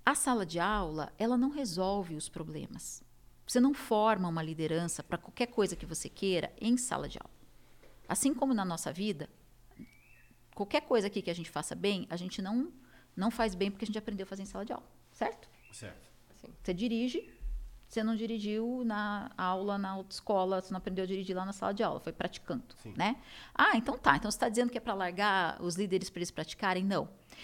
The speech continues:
Speaker 1: É, é, existe um fator de,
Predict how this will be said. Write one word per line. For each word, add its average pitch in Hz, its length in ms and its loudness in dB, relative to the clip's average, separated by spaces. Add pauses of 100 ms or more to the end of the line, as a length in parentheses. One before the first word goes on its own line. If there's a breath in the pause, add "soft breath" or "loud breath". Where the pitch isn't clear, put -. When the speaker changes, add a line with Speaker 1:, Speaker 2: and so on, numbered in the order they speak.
(260 loud breath)
Speaker 1:
É, 175 320 10
é, 180 400 4 (680)
existe 214 400 0
um 415 80 -6
fator 226 920 8 (540)
de, 180 320 0